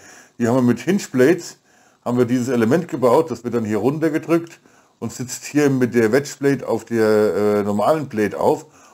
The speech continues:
und ergibt sich dadurch den Winkel. Find ich mega coole Technik.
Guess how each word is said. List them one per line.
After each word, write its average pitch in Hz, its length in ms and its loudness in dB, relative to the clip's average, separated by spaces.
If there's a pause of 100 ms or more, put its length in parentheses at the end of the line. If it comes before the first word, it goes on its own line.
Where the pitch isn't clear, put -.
und 117 180 -8
ergibt 131 300 -4
sich - 160 -10
dadurch 120 440 0
den 104 180 -4
Winkel. 120 480 0 (400)
Find 127 340 0
ich - 240 -4
mega 110 560 2
coole 120 320 0
Technik. 143 480 -4